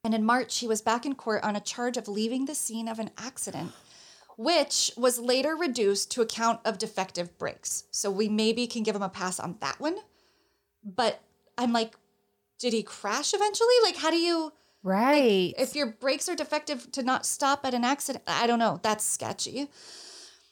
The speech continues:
Speaker 1: So Souls managed to stay out of trouble for four years until two thousand six, when he was convicted of his most serious charge prior to the twenty seventeen accident, which was driving while intoxicated, and he was fined more than five hundred dollars,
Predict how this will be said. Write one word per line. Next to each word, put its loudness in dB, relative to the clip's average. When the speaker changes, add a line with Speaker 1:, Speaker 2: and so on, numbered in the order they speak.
Speaker 1:
So 4
Souls 4
managed 2
to -6
stay 2
out 2
of -8
trouble 0
for -8
four -2
years 2
until -2
two -6
thousand -2
six, -2
when -6
he -6
was -4
convicted -2
of -2
his 0
most 0
serious -2
charge -4
prior 2
to -4
the 0
twenty -4
seventeen -2
accident, -4
which -8
was -2
driving 2
while 4
intoxicated, -4
and -6
he -4
was -2
fined 0
more 6
than 0
five 2
hundred -6
dollars, -2